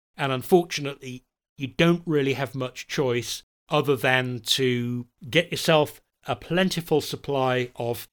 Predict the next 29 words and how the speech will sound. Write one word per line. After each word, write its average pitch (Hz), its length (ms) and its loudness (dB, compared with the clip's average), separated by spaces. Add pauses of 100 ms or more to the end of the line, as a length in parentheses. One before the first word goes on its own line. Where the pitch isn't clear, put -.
(140)
soft - 440 2
drink, 147 380 -4 (180)
maybe 208 240 2
even 165 180 -2
some 143 220 -4
popcorn, 156 640 0 (360)
if 110 140 -10
you 123 60 -8
don't 120 200 -6
mind 117 280 -6 (320)
getting 113 340 -8 (400)
po-, - 360 4
<laughs> - 120 -2
popcorn - 500 -6
detritus 123 540 0
on 117 120 -4
your 110 120 -4
keyboard, 113 420 0 (420)
and 151 340 4 (220)
take 190 260 6
the - 80 -4
time 139 400 2 (160)
to 135 100 -4
go 135 200 2
through 131 200 -2
the 120 80 -2
privacy 120 400 -6
settings 120 400 -6
in 117 120 -8